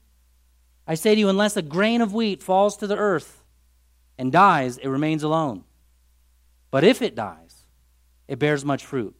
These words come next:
Whoever loves his life loses it. Whoever hates his life in this world will keep it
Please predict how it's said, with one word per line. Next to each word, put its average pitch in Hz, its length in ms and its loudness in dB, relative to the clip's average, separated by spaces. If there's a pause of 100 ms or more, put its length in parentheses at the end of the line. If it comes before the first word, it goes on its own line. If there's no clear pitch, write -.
(800)
Whoever 170 280 4
loves 214 320 6
his 175 200 -6
life 151 360 0 (280)
loses 170 420 -4
it. 139 220 -4 (280)
Whoever 156 260 0
hates 175 240 -4
his 156 160 -10
life 135 280 -4
in 131 60 -8
this 123 220 -8
world 113 360 -6 (460)
will 123 100 -4
keep 135 300 -8
it 113 240 -8